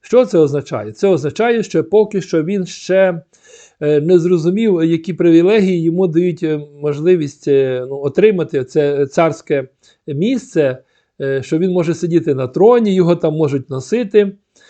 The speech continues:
і так далі, прислуговувати. Ні, він як звичайна людина, як було це від початку, що пророки не мали ніколи ніяких привілегій.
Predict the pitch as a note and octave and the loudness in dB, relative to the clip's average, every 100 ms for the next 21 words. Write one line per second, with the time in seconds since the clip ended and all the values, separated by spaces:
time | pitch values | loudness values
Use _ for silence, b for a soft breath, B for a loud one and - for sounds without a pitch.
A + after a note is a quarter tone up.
0 | b b b A#3 G3 E3+ D#3+ D#3+ D#3+ C#3 | b b b _ -2 2 2 2 0 0
1 | C3 C3+ B2+ C#3+ F3 D3+ B3+ A#3+ G3+ - | -2 -4 -4 -2 -2 2 2 2 0 0
2 | F#3 D4+ F4+ E4+ C4+ B3 G3+ A3 B3+ A#3 | -4 0 4 4 4 0 0 -2 0 0
3 | A3 G#3 F#3+ G#3 G#3+ F3+ D#3 E3 G3 F#3+ | 2 2 2 0 2 2 4 4 4 2
4 | F3+ D#3+ C3 F#3 F3 G3+ G3 D3+ B2+ B2 | 0 0 0 -4 -2 -4 2 2 2 -4
5 | - F3 G#3+ - D#3 C#3+ D3+ D#3+ A3+ A3+ | 0 0 0 -2 -2 2 2 6 4 2
6 | F#3 D#3 E3 G3 F3+ D#3+ D3 - F3 E3 | -2 -4 -2 0 0 -2 -4 -4 -2 -2
7 | D#3 E3 E3 D#3+ D#3+ D#3 E3 C3 A2 | -2 -2 -4 -4 0 4 4 2 -2